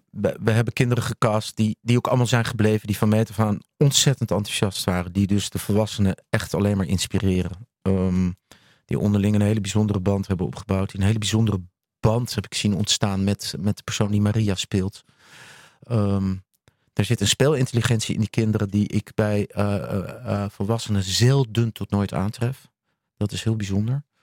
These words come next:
Ehm, ja, eh, maar sowieso hoor, die hele groep, eh, eh, straalt ongelooflijk veel plezier uit omdat ze dat hebben met elkaar. Dus ik, eh, ja, ik, ik ben in die zin voortdurend trots. Eh,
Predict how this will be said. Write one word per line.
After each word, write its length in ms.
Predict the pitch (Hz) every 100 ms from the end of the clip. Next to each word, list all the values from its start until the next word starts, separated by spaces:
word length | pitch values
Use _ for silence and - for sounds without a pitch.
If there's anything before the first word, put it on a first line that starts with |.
| _ _ _ -
Ehm, 480 | 107 101 98 98 95 _ _ _ _ 98
ja, 340 | 101 107 110
eh, 300 | 98 113 120
maar 140 | 127 127
sowieso 440 | 151 147 147 160
hoor, 180 | 143 151
die 100 | 139
hele 160 | 147
groep, 340 | 139 - 165 - 107 95 95 -
eh, 80 | 135
eh, 60 | 113 120 113
straalt 540 | 120 - - 147 143 -
ongelooflijk 600 | 160 156 - 139 117 -
veel 140 | 139
plezier 320 | 127 120 151
uit 200 | 127 117
omdat 240 | 123 120 117
ze 80 | -
dat 160 | 117
hebben 200 | 123 120
met 140 | 110 -
elkaar. 420 | - 98 90 87
Dus 200 | 104 -
ik, 100 | - _
eh, 220 | - - - - -
ja, 260 | 120 107 -
ik, 140 | 123 _ _ - _
ik 160 | 120
ben 200 | 113 139
in 120 | 127 135
die 180 | 143
zin 160 | 147 143
voortdurend 420 | - 131 131 113
trots. 440 | - 147 - - - _ _ - - _
Eh, 140 | 139